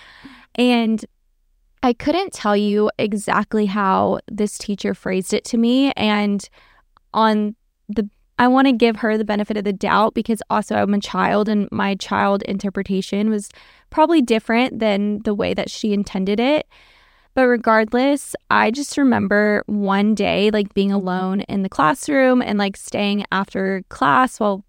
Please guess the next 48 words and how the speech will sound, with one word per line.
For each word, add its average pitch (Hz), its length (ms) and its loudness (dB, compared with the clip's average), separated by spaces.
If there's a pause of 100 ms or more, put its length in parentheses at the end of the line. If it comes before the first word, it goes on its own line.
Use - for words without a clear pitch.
(180)
other 240 180 2
kids 247 220 -2
were 233 80 4
at 226 120 4
recess, 220 520 -2
and 202 100 -4
I 180 160 -2
was 208 220 -2
trying 220 240 -2
to 220 80 -2
take 220 340 -4
a 214 80 -2
dang 208 440 0
test 214 340 -4
on 202 180 -2
my 202 160 0 (240)
book 214 540 2
<laughs> - 60 -10
that 285 220 -2
I 294 100 -2
was 269 280 0
struggling 277 520 0
to 262 40 0
read. 240 500 0 (640)
And 240 480 2 (640)
I 247 140 2
don't 320 140 2
remember 320 340 0
the 247 120 2
way 214 220 0
she 226 200 -4
worded 196 340 -2
it, 233 320 -2
but 214 240 2 (140)
all 233 280 6
I 285 120 2
could 262 200 -2
gather 196 600 0 (300)
from 220 220 2
what 208 180 0
she - 180 -6
spoke - 400 -4
to - 140 -2
me 226 200 2
as 208 200 0
a 196 80 -2
child 190 480 0 (560)
was 208 440 0